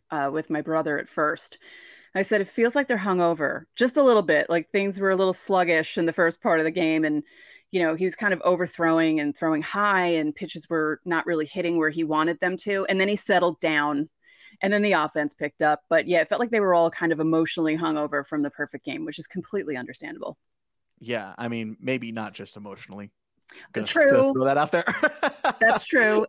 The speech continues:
Speaker 1: Aaron Boone admitted to, um, eating three, what was it, three Jack in the Box ta-, wait, what tacos were they? He said he had three tacos at his hotel room at night that he only gets on the West Coast, and he was so excited to have them.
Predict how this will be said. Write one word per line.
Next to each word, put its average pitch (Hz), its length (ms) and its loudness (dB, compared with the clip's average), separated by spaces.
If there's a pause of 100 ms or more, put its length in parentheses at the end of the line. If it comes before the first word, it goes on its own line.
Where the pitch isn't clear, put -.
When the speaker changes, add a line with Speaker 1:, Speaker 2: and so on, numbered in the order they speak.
Speaker 1:
Aaron 202 260 6
Boone 208 320 4
admitted 190 440 2
to, 165 520 -2 (100)
um, 156 320 -2
eating 165 360 -4
three, 190 720 -6
what 180 100 -8
was 208 100 -12
it, 226 100 -10
three 190 460 -8 (300)
Jack 160 520 -8
in 254 80 0
the 320 60 0
Box 330 320 -4
ta-, 330 220 -6
wait, 165 180 0
what 208 140 0
tacos 311 440 -2
were 320 140 2
they? 339 140 0
He 247 180 -4
said 247 220 -2
he 254 40 2
had 202 120 0
three 202 160 -2
tacos 165 500 -2
at 139 80 0
his - 240 -6 (240)
hotel 160 500 -2
room 147 280 2
at 147 100 -2
night 160 200 2
that 156 100 2
he 156 100 4
only 160 140 4
gets 160 180 0
on 156 80 0
the 156 60 2
West 156 200 2
Coast, 156 280 0
and 147 80 -2
he 143 40 -2
was 143 140 -8
so 156 160 2
excited 147 380 -2
to 151 100 -8
have 143 240 -2
them. 185 240 -4